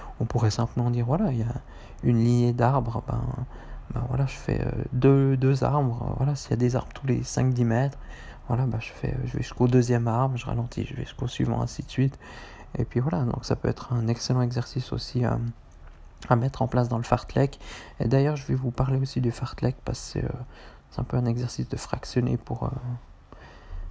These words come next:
je voulais dire pour les nuls, mais c'est pas pour les nuls,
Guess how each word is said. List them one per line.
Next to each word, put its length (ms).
je 60
voulais 120
dire 160
pour 140
les 100
nuls, 200
mais 100
c'est 120
pas 120
pour 160
les 80
nuls, 340